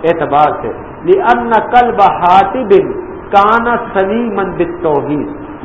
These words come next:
یہ حاتب بن بلتا کے قصے میں آیات نازل ہوئی، کیونکہ حاتب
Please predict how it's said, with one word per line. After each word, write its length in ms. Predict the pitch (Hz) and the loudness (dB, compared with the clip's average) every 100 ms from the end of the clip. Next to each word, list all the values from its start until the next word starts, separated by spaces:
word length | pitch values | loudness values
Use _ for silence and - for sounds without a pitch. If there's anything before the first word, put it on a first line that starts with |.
| 190 | 2
یہ 60 | 208 - 202 | 2 0 0
حاتب 340 | 160 190 233 185 | 2 2 0 -2
بن 140 | 208 185 165 | -2 0 0
بلتا 380 | 175 - 226 214 - - | 0 2 2 2 0 -6
کے 80 | 170 175 | -6 -4
قصے 280 | 190 208 196 | -2 -2 -2
میں 100 | 185 165 | 2 2
آیات 420 | 165 180 196 180 165 | 4 4 4 2 0
نازل 340 | 165 170 180 | 0 0 -2
ہوئی، 160 | 151 160 - - - - | -2 -4 -6 -12 -16 -10
کیونکہ 440 | 214 220 233 208 156 156 | -2 0 2 0 0 0
حاتب 480 | 165 190 190 254 | 4 4 2 -4